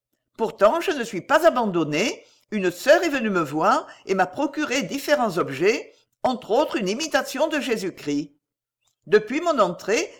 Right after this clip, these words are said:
j'ai senti votre influence dans la façon dont j'étais traitée. » Il la quitta, non rasséréné, mais avec la conviction que les idées religieuses de Gertrude, son énergie, sa confiance en lui,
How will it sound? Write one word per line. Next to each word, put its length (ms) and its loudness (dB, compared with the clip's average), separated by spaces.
j'ai 160 2
senti 400 2
votre 220 0
influence 680 2
dans 200 -4
la 80 2
façon 500 -2
dont 160 -2
j'étais 280 -4
traitée. » 680 -2
Il 160 -4
la 120 0
quitta, 460 0
non 140 0
rasséréné, 880 -2
mais 160 0
avec 240 -2
la 100 2
conviction 720 -4
que 100 -8
les 220 2
idées 180 0
religieuses 540 -2
de 180 -2
Gertrude, 640 -2
son 200 -4
énergie, 800 -2
sa 160 -4
confiance 580 -4
en 100 0
lui, 480 -2